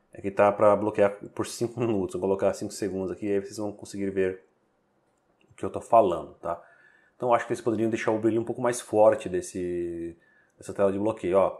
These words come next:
agora entrou, olha que fraquinho, tá? Não dá nem pra ver direito a porcentagem da bateria que tá mostrando, o ponteiro bem fraquinho, então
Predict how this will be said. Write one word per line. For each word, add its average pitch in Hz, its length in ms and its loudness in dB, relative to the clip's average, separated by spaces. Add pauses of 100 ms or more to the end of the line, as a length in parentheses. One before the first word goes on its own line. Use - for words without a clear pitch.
(140)
agora - 160 -2
entrou, 101 300 -6
olha 127 180 -4
que - 80 -16
fraquinho, 90 480 -4 (320)
tá? 92 120 -10
Não 98 100 -8
dá 101 80 -2
nem 127 120 -2
pra 131 240 2
ver 127 140 -2
direito 110 640 0
a 98 60 -4
porcentagem 95 560 0
da 98 60 0
bateria 90 280 -2
que - 60 -10
tá 95 80 -4
mostrando, 131 640 -2 (280)
o 113 60 -14
ponteiro 110 360 -2
bem 120 380 2
fraquinho, 135 640 -4
então 135 440 -8